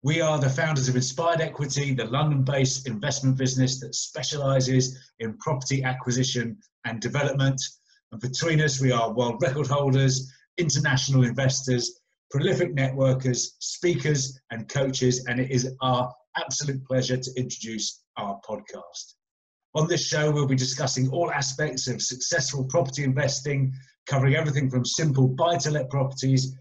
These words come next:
to multi-million pound developments. We'll be interviewing industry leaders and hosting live Q and A's with expert panels and keeping you up to date with the ever-changing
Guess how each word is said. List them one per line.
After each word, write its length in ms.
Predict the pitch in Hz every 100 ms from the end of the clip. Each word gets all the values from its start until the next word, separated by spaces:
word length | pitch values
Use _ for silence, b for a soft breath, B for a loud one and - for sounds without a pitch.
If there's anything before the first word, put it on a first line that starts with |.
| -
to 100 | -
multi-million 720 | 127 131 131 135 120 117 113 107
pound 320 | 110 104 101
developments. 760 | 101 104 101 _ _ - - _ _ _ _ _ _ 120
We'll 160 | 120
be 160 | 123 123
interviewing 520 | 127 127 123 120 113
industry 400 | 110 - - 113
leaders 600 | 135 156 147 151 135 - B -
and 80 | 107
hosting 400 | 135 127 135 127
live 520 | 143 165 165 165 135 -
Q 200 | 151 143
and 100 | 131
A's 340 | 131 127 -
with 120 | 120 -
expert 480 | 135 - 139 131 131
panels 500 | 131 123 123 123 B B B
and 140 | 120
keeping 300 | - 143 135
you 180 | 131 131 139
up 160 | 135
to 100 | -
date 260 | 131 123 123
with 100 | 113
the 160 | 113 120
ever-changing 840 | 151 143 135 127 120 110 120 120